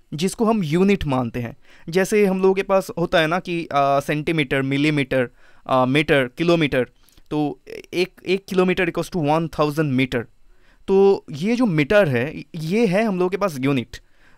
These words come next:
तो अगर मैं एक हज़ार मीटर बा-, एक के बाद एक सजा-, सजा दूँ, तो वो एक किलोमीटर हो जाएगा। ऐसे ही है मेरे पास बीट्स।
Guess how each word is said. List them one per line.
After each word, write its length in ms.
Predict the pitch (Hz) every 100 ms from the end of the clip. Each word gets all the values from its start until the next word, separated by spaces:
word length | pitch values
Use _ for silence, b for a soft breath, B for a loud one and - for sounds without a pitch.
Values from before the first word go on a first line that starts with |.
| -
तो 200 | 175 175
अगर 220 | 180 202
मैं 180 | 202 202
एक 260 | 170 196 -
हज़ार 280 | 165 196 202
मीटर 340 | 165 156 196
बा-, 340 | 151 135 - -
एक 160 | 160
के 100 | 185
बाद 200 | 160 160
एक 140 | 160 -
सजा-, 320 | 135 131 120
सजा 340 | - 127 127
दूँ, 180 | 127 233 -
तो 80 | 202
वो 180 | 170 208
एक 200 | 175 -
किलोमीटर 360 | 139 131 127 120
हो 120 | 117
जाएगा। 280 | 123 117 - b b b
ऐसे 280 | 165 185 254
ही 120 | 233
है 160 | 226 226
मेरे 180 | 160
पास 220 | 160 190 -
बीट्स। 540 | 120 139 131 - -